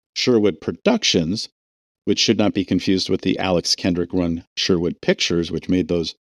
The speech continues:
faith-based movies like Facing the Giants and Fireproof and Courageous,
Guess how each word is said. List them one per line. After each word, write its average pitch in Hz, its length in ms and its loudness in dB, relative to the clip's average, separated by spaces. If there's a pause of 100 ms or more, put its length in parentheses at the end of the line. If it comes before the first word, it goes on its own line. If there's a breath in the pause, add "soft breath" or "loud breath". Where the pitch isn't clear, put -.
(220)
faith-based 110 480 2
movies 98 300 2
like 90 240 0
Facing 101 340 2
the 85 60 -2
Giants 95 440 0
and 78 140 -8 (180)
Fireproof 90 520 -2
and 80 120 -2
Courageous, 110 640 0